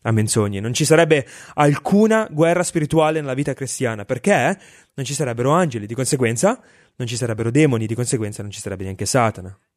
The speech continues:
Cosa stiamo facendo quindi? Ci stiamo focalizzando su di un qualcosa che non esiste.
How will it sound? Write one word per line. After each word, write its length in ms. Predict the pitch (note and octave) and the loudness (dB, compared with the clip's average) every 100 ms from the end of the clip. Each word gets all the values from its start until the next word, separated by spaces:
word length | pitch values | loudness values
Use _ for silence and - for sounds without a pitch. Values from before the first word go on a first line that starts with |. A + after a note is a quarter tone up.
| - | -12
Cosa 160 | G#2 | -10
stiamo 180 | - G#2 | -6 -4
facendo 360 | A2 D#3 A2+ F#2+ | 2 2 2 -2
quindi? 300 | F2+ - - _ _ _ _ _ _ | -10 -14 -20 _ _ _ _ _ _
Ci 100 | - | -6
stiamo 200 | C3+ A#2+ | -2 0
focalizzando 460 | A#2+ A#2 C3 C3 | 0 2 2 2
su 260 | A2+ B2 A#2+ | 0 0 0
di 100 | A#2 | -2
un 100 | A#2 | -2
qualcosa 420 | B2 A2+ G#2 G2+ | -2 0 0 0
che 100 | G#2 | -2
non 120 | G#2 | -2
esiste. 680 | G#2+ A2 D3 - F#2+ _ _ | 2 6 6 4 -4 _ _